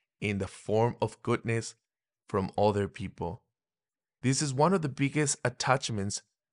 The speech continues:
we have in our planet. We believe that others should return the good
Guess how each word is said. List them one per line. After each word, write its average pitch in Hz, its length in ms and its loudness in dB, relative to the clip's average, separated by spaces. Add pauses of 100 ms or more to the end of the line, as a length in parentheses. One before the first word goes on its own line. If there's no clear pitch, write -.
(200)
we 123 100 0
have 120 320 2
in 117 100 0
our 98 120 0
planet. - 640 -4 (840)
We 131 180 6
believe 117 580 2 (600)
that 95 180 0
others 113 600 4 (540)
should - 540 0 (100)
return 113 600 0
the 104 100 0
good 107 540 0